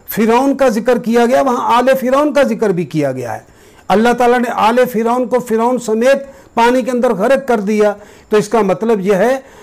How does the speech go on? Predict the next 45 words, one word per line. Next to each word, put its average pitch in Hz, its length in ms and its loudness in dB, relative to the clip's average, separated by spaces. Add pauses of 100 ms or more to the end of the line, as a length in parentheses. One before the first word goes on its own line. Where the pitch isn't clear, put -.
(240)
कि 202 80 2
सिर्फ 240 280 2
उसके 214 260 -2
ख़ानदान 180 560 0
के 208 160 -2
लोग 185 400 2
उसके 233 240 -2
साथ 202 300 -2
नहीं 202 220 0
थे, 175 220 -4 (340)
उसके 185 300 -2
सिपाही 170 520 0
थे, 156 300 -2
उसके 147 260 -6
फ़ौजी 160 460 -2
थे, 147 280 -4 (360)
उसके 208 280 0
हवारी 165 420 2
थे, 147 180 -6 (500)
उन 202 100 2
सब 220 300 -2
लोगों 233 320 2
को 220 100 -2
अल्लाह 185 200 2
ताला 175 300 2
ने 175 140 0
गर्क 165 220 -2
कर 185 140 0
दिया। 214 200 -2
सबको 240 380 -4
आल 220 420 0
कहा 175 300 0
गया 127 200 -4
है। - 140 -14 (440)
इसलिए 214 380 0
ये 196 160 2
जो 190 100 0
आल 202 420 0
है, 214 360 -8 (260)
नबी 180 240 0
सल्लल्लाहु 180 500 2
अलैहि 160 360 0
वसल्लम 175 340 -2
की 175 140 -4
जो 165 100 -2